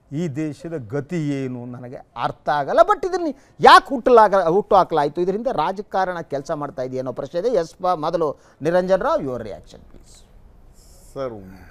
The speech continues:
Speaker 2: ಮೊದಲನೇ ಕ್ವಶನ್ನು, ಒಂದು ಸಂವಿಧಾನಬದ್ಧ ಕಾರ್ಯಕ್ರಮ ನಡೀತಾ ಇರೋವಾಗ, ಒಂದು ಸಂವಿಧಾನಬದ್ಧ ಮ್ಯಾಟರ್ ನಡೀತಾ ಇರೋವಾಗ, ಮೊದಲು ಅವರು ಈ ಗೋ ಹತ್ಯೆ ಬಗ್ಗೆ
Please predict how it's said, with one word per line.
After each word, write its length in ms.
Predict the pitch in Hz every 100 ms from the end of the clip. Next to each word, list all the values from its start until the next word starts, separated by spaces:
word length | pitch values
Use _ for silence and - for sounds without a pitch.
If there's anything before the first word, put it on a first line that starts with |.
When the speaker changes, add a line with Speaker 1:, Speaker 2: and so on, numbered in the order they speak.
| - 110
Speaker 2:
ಮೊದಲನೇ 680 | 104 104 110 143 165 165 156
ಕ್ವಶನ್ನು, 680 | 127 117 - 113 92 101 - - - - - - - - - - - - 92
ಒಂದು 280 | 113 143 160
ಸಂವಿಧಾನಬದ್ಧ 1120 | 151 123 131 151 143 143 143 143 120 117 107 135 131 - - - - - - -
ಕಾರ್ಯಕ್ರಮ 580 | 110 123 120 - 123 120
ನಡೀತಾ 420 | 107 98 101 -
ಇರೋವಾಗ, 440 | 98 82 80 85 85
ಒಂದು 680 | 101 98 95 95 95 98
ಸಂವಿಧಾನಬದ್ಧ 1040 | 95 104 104 110 104 110 107 95 101 92 101
ಮ್ಯಾಟರ್ 580 | 98 98 107 113 - 131
ನಡೀತಾ 360 | 113 107 -
ಇರೋವಾಗ, 440 | 87 78 73 73 78 78 - - - - - - - - - - -
ಮೊದಲು 560 | 101 110 117 139 143 139 - - - -
ಅವರು 440 | 113 117 120 117 - - 101
ಈ 80 |
ಗೋ 280 | 98 87 127
ಹತ್ಯೆ 380 | 117 117 - 123
ಬಗ್ಗೆ 480 | 101 104 95 110